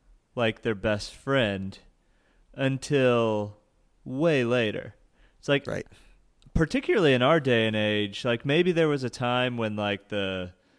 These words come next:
Speaker 1: the masculine rituals happened when you were fourteen,
Speaker 2: Yep.
Speaker 1: or, like, you went to war when you were eighteen, you came back. It's like, "Okay, we're both men now."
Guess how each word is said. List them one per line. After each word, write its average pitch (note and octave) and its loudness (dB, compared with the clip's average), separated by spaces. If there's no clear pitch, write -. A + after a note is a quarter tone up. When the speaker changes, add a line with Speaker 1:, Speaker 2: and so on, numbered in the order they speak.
Speaker 1:
the - -8
masculine A2 -2
rituals G#2+ -4
happened G#2 -4
when G#2 -6
you G#2 -4
were G2+ -2
fourteen, A2+ -6
Speaker 2:
Yep. A2+ -2
Speaker 1:
or, A#2+ 2
like, A2+ 2
you A#2 -6
went B2 -2
to A#2+ -6
war A2+ 0
when A2+ -2
you A2 -2
were A2 -2
eighteen, A#2+ -2
you A2 -4
came A2+ -4
back. A2 -4
It's A2+ -12
like, A2 -6
"Okay, A#2+ -4
we're B2 -2
both B2 -2
men G#2 -8
now." G2+ -14